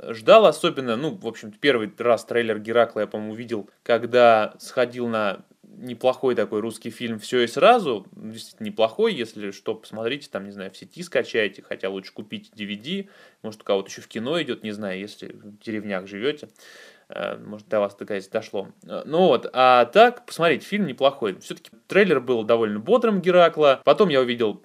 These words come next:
ещё чуть материалов. Ну, на Старконе, в общем, мы с Соколом оценили, нам понравилась очень боёвка, нам понравилось. Мы, в общем,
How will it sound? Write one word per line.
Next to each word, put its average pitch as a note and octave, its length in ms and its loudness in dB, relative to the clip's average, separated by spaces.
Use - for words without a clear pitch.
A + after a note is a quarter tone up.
ещё C3+ 220 -4
чуть B2 220 -10
материалов. A#2+ 540 2
Ну, C#3+ 120 -6
на E3 100 -4
Старконе, D3+ 520 2
в B2 40 0
общем, A2 240 -6
мы G2+ 180 -8
с G2+ 80 -14
Соколом C#3 640 -2
оценили, C#3 640 -6
нам A2+ 180 -4
понравилась A#2 460 0
очень - 200 -16
боёвка, A#2+ 520 0
нам A2 240 -4
понравилось. A2+ 520 0
Мы, F3 140 -2
в E3+ 60 0
общем, A#2+ 240 -8